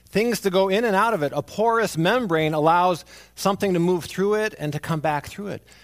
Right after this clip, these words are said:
But to be aporeo means there is no pore. There is no way to get through to where you want to go. And that's the word that describes how the women experienced this.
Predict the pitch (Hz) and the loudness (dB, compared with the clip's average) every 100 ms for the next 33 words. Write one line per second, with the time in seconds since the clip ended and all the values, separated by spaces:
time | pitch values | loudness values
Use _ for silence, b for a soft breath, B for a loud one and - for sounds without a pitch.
0 | B B - 165 - 160 160 160 - 165 | B B -4 -4 -4 -4 -2 -4 -6 -4
1 | 208 262 269 247 190 - 170 160 139 120 | 0 2 2 -2 -6 -6 -2 0 0 0
2 | 107 101 113 139 147 139 - 135 139 - | -2 -4 -4 -2 -2 -4 -4 -4 -4 -4
3 | 170 156 - 131 117 104 - - 95 - | -4 -4 -6 -8 -6 -8 -12 -16 -16 -16
4 | - _ _ b b b 143 147 - 185 | -20 _ _ b b b -2 -2 0 0
5 | 196 139 170 160 143 143 143 143 147 - | 0 -2 0 0 0 -2 0 0 -2 -10
6 | _ - 117 139 123 - - 160 127 104 | _ -12 -2 -2 -2 -10 -8 -4 -4 -6
7 | - 117 120 120 113 101 98 95 98 92 | -10 -10 -6 -6 -6 -6 -8 -8 -8 -10
8 | - 104 104 143 180 - 190 117 110 110 | -10 -8 -6 -6 -8 -12 -14 -8 -8 -8
9 | 110 - 113 - 113 98 98 - 113 123 | -10 -10 -14 -12 -8 -8 -8 -10 -10 -8
10 | 131 110 101 104 104 b b - - - | -8 -8 -6 -6 -10 b b -14 -12 -12
11 | 170 185 135 82 - - 80 - - | -10 -8 -8 -12 -16 -20 -20 -20 -20